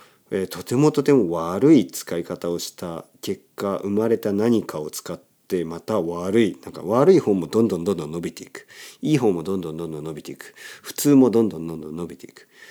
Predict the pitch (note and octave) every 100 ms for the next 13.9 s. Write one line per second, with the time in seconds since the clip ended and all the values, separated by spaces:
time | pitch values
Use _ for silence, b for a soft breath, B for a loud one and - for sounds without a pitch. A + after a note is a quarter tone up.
0 | B B - G2 A#2+ C#3 C3+ B2 A2+ -
1 | - A2+ F#2+ C#2+ C#2 _ _ F2 D#2+ D2
2 | - A2+ C3 A2+ D#2+ D#2+ F#2 F2+ E2 -
3 | A2+ E2+ - D#2 D#2 D#2 - A#2 - B
4 | B B B B B B - A2 G#2+ A2+
5 | - A2 A#2 A2+ G#2 - G#2+ - - C#2+
6 | E2 E2 - b b b _ G2+ G2 A2
7 | - D#2 D2 D2+ D#2+ - G2+ F2 D#2+ F#2
8 | G#2+ A2+ A#2 A#2+ F#2 D#2+ - - - -
9 | E2 _ B B - - A#2+ A#2 A2+ -
10 | - - B2 G2 D#2+ - D#2+ - F#2 D#2+
11 | D2 - D#2 E2 D2+ C#2+ - G#2+ G2+ G2+
12 | D#2 D2 - G#2+ G#2+ G#2+ G#2 F#2 - G#2
13 | D#2+ - D#2 C#2+ G#2 A2+ A#2 A#2 A2+